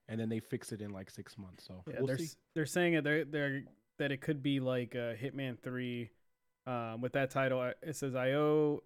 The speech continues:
Speaker 2: uh, Interactive was able to pull all three of its Hitman trilogy games together, uh,
Speaker 1: Mm-hmm.
Speaker 2: retrospectively into one package, while consistently adding new assassination contracts to keep players coming back for more.
Speaker 1: Yeah.
Speaker 2: Which is true. They did, they went into communities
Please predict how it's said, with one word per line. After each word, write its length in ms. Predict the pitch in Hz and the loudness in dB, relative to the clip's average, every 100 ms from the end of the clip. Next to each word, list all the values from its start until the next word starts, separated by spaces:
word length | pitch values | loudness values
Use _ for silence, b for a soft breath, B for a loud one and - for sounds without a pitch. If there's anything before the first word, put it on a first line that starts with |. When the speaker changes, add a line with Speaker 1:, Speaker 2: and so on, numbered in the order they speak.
| _ - | _ -2
Speaker 2:
uh, 180 | 139 131 | 0 0
Interactive 460 | 143 147 139 135 127 | -2 2 2 0 -2
was 160 | 131 | 0
able 220 | 143 139 | 0 0
to 60 | 135 | -2
pull 160 | - 147 | 0 0
all 180 | 135 156 | 2 2
three 200 | 170 156 | 4 4
of 100 | 143 | 4
its 140 | 139 | 0
Hitman 340 | - 139 135 127 | 0 0 0 0
trilogy 440 | 147 147 139 127 | 2 2 2 0
games 260 | 127 127 - | 0 -2 -2
together, 480 | 135 139 123 127 - _ _ _ _ _ _ - - | 0 2 2 -2 -6 _ _ _ _ _ _ -12 2
uh, 40 | |
Speaker 1:
Mm-hmm. 160 | 127 147 | 4 4
Speaker 2:
retrospectively 680 | 147 147 151 139 139 143 | 4 2 0 0 0 0
into 180 | 135 139 | 0 -2
one 200 | 131 139 | 0 0
package, 500 | 131 117 117 117 110 B B B B | 0 -4 -4 -8 -8 B B B B
while 140 | 151 | 2
consistently 580 | 143 143 170 170 151 156 | 2 0 0 2 2 2
adding 440 | 147 147 143 135 135 | 4 4 4 4 6
new 240 | 156 151 | 8 6
assassination 640 | 131 156 139 - 139 135 131 | 4 2 2 2 2 2 -2
contracts 500 | 131 131 135 127 - | -2 -2 0 -2 -2
to 60 | |
keep 220 | 120 139 135 | -2 -2 0
players 260 | 131 123 | 0 0
coming 240 | 135 127 117 | 0 -2 0
back 200 | 117 - | -2 -2
for 100 | 110 | -6
more. 280 | 107 92 - _ _ _ _ 131 | -6 -6 -10 _ _ _ _ -6
Speaker 1:
Yeah. 100 | 147 | 2
Speaker 2:
Which 180 | 156 147 | 2 2
is 120 | - | 0
true. 260 | 170 160 | 4 4
They 140 | 127 135 | 4 2
did, 340 | 151 143 117 | 4 2 0
they 120 | 143 | 0
went 180 | 147 156 | 2 2
into 180 | 143 135 | 2 -2
communities 800 | - 143 147 143 143 139 131 | -2 2 4 4 4 2 -2